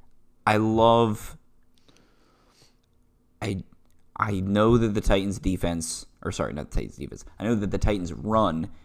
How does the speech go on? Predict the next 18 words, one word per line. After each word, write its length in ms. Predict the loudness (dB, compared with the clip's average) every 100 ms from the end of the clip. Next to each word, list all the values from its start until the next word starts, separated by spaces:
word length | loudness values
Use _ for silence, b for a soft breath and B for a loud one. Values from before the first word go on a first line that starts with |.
| b -6
is 160 | -4
going 400 | 0 0 0 -2
to 320 | 0 2 2
do 220 | 2 2 2
work. 440 | 0 -6 -10 -16 -18 _ -20 -20 _ -8
And 200 | -4 -2
you're 100 | -2
exactly 380 | 0 2 2 2
right. 200 | 2 2
The 60 | 2
time 240 | 4 4
of 80 | 0
possession 400 | 0 0 0 -4
is 140 | -6
key. 460 | -6 -2 -2 -2 -10 b b b b b -2
And 240 | -2 2
even, 640 | 4 6 6 4 4 2 B B B -2
I, 160 | 0